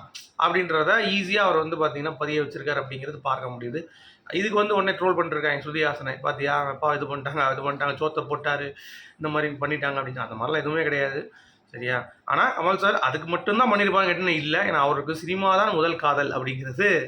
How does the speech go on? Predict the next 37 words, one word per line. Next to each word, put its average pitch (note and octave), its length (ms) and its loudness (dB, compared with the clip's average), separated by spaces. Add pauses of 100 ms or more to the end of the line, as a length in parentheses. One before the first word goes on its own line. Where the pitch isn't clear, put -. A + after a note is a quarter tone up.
எல்லாத்துக்கும் C3 480 -4
தெரியும். C3 260 -4 (360)
So - 100 -20
அதுல B2 180 -4
எந்த A#2+ 140 -4
ஒரு A#2 100 -4
மாற்று A#2+ 200 -2
கருத்தும் B2 280 -12
இல்லை. A#2 160 -10
அடுத்து E3+ 280 -2
நஸ்லீன் G#3 500 2
தான் G#3+ 160 8
ரெண்டாவது G3 340 4
கமல், D#3 340 2
அடுத்த D#3 200 0
கமல் D3+ 260 2
சொல்லி D#3+ 140 0
பிரியதர்ஷன் D3+ 480 0
போட்டதுக்கு C#3 360 -4
வந்து C#3 240 -2 (560)
நம்ம D3 180 0
நஸ்லீனே G#3+ 480 2
வந்து G3 220 4
பதில் E3 220 6
அமைச்சிருக்காரு. C3+ 480 0
"ஏங்க, D#3+ 240 2 (540)
நான் C3 140 2
இப்பதான் G3 300 4
ரெண்டு F3+ 140 2
படம் F3 240 4
பண்றேன், E3 300 2
நீங்க D#3 180 0
வந்து D#3 200 4
அவரோட D#3+ 300 6
கம்பேர் D3+ 300 2
பண்ணிட்டு C#3 260 -2
இருக்கீங்க, C3 300 -4